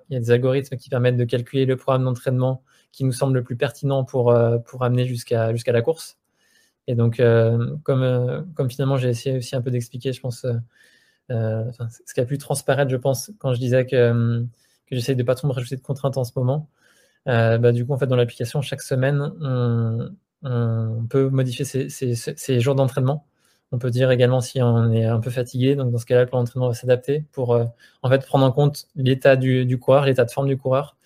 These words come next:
et également, euh, ne pas lui rajouter trop de contraintes et, et que l'entraînement soit vécu comme, euh,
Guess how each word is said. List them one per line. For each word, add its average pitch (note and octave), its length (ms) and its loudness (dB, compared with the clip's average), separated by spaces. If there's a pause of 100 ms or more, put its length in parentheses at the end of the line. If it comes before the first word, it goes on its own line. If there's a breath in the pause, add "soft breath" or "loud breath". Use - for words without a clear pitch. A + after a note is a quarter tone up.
(340 soft breath)
et A#2+ 100 2
également, B2 540 4
euh, A#2+ 140 4 (760)
ne C3 120 2
pas C3 240 2
lui C#3 140 0
rajouter B2+ 260 -2
trop C#3+ 140 -2
de B2+ 40 -4
contraintes C#3+ 420 -2
et, C3 280 -6
et C3+ 60 -6
que - 60 -14
l'entraînement C3+ 380 0
soit C3+ 160 -2
vécu B2 260 -2
comme, B2+ 280 0
euh, A#2+ 120 2